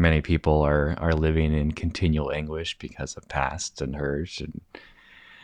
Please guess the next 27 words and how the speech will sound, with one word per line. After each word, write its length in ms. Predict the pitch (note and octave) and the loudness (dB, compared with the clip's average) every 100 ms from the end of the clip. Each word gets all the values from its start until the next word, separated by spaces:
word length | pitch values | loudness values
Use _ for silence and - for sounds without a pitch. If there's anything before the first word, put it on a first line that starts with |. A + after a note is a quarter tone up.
| - | -20
hurts, 360 | - A2+ F2 - | 4 8 8 8
habits, 400 | G#2 F2+ E2+ - | 8 10 8 4
and 80 | E2+ | 4
hang-ups, 560 | F#2 F#2 F#2+ G#2+ - E2 | 6 8 8 6 4 0
as, 500 | D#2+ - - - - | 2 0 -2 -6 -6
as 320 | D#2+ - - - _ | -4 -2 -4 -6 _
probably 180 | D#2 D2+ | -2 0
Fred 300 | - D#2+ D2+ | 2 4 4
would 140 | D#2+ D2+ | 2 2
say, 220 | D#2 D#2 | 4 4
I 40 | |
think, 260 | D#2 E2 D2+ | 4 2 2
out 160 | D#2 - | 0 2
there 200 | D#2 E2 | 0 0
somewhere 380 | E2+ D2+ D#2 | 0 2 2
right 160 | D#2 C#2 | 2 0
now. 240 | D2+ E2+ G#2 - - | 0 0 -2 -10 -10
He's 180 | - C#2+ | -6 -2
here, 240 | F2 C#2 | 2 2
it 140 | C#2+ - | 0 2
says. 380 | C#2+ D#2+ - - _ _ _ - - - - - - - - | 2 2 -2 -8 _ _ _ -20 -20 -20 -16 -2 0 2 2
And 140 | F2+ | 4
so 500 | E2+ F#2+ F2 E2+ E2+ F2 - - - - - _ _ _ _ _ _ _ _ _ _ _ _ _ _ _ _ _ _ _ - | 8 10 10 10 6 2 -6 -20 -20 -20 -20 _ _ _ _ _ _ _ _ _ _ _ _ _ _ _ _ _ _ _ -20
finding 480 | - A2 F#2 F#2 E2+ | 4 10 10 12 10
our 160 | D#2 | 8
way 240 | D2+ D2 D2 | 8 6 6
out 500 | C2 C2 G1+ - | 6 4 2 -2